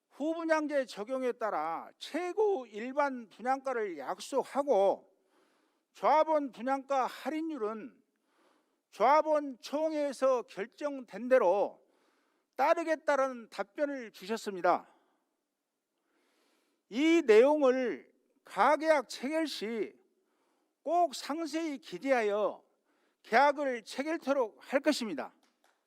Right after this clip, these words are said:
세 번째,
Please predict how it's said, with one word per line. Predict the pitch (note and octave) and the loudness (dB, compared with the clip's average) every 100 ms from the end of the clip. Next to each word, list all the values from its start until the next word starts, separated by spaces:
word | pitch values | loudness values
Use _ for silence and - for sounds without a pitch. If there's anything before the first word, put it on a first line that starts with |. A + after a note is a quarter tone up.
| _ _ _ _ _ _ _ _ _ _ _ _ _ _ _ _ _ _ _ _ _ _ _ _ _ _ _ _ _ _ _ _ _ - | _ _ _ _ _ _ _ _ _ _ _ _ _ _ _ _ _ _ _ _ _ _ _ _ _ _ _ _ _ _ _ _ _ -16
세 | - - D#4 | -8 2 4
번째, | D#4+ D#4 C4+ A#3+ A#3 C3+ G#2 | 6 4 4 2 4 2 -4